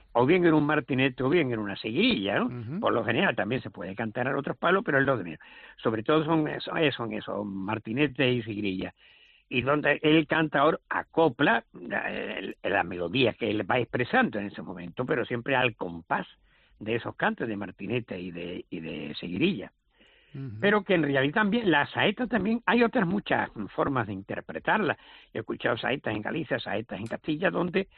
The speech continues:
Speaker 1: por ejemplo, el martinete y la carcelera no están allí presentes, sino simplemente hacen una saeta que es un cántico distinto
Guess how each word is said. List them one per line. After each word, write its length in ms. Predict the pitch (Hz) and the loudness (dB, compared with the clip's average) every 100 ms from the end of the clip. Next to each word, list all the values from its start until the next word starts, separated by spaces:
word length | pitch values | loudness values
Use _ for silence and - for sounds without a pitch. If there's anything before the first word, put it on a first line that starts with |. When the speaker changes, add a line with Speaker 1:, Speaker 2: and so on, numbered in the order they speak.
| - _ | -20 _
Speaker 1:
por 160 | 131 113 | -4 -4
ejemplo, 520 | - 147 143 180 220 _ - _ | -2 -2 2 0 -2 _ -20 _
el 640 | - - 127 - 143 123 127 | -12 -4 -4 0 0 0 -2
martinete 720 | 123 117 110 107 135 131 131 | 0 0 -2 0 0 -2 -2
y 40 | |
la 160 | 123 113 | 0 0
carcelera 580 | 120 113 - 123 156 135 | -2 -4 -2 0 2 2
no 200 | 123 156 | 2 2
están 360 | 135 135 117 101 | 2 0 0 -2
allí 260 | 190 147 | -4 -6
presentes, 640 | - 127 110 240 262 87 - _ _ _ | -6 -6 0 0 0 -4 -18 _ _ _
sino 200 | 95 92 | -12 -8
simplemente 540 | 101 107 147 175 220 - - - | -6 0 0 2 0 -2 -20 -4
hacen 300 | 117 151 160 147 | -2 0 0 0
una 220 | 151 135 | -2 0
saeta 320 | 147 160 143 | 0 0 0
que 120 | 139 | 0
es 60 | 127 | -2
un 140 | 135 117 | -2 0
cántico 600 | 202 226 196 170 135 - - | 2 4 2 2 0 -2 -6
distinto 640 | 113 - 240 285 175 190 | -2 2 6 6 4 -2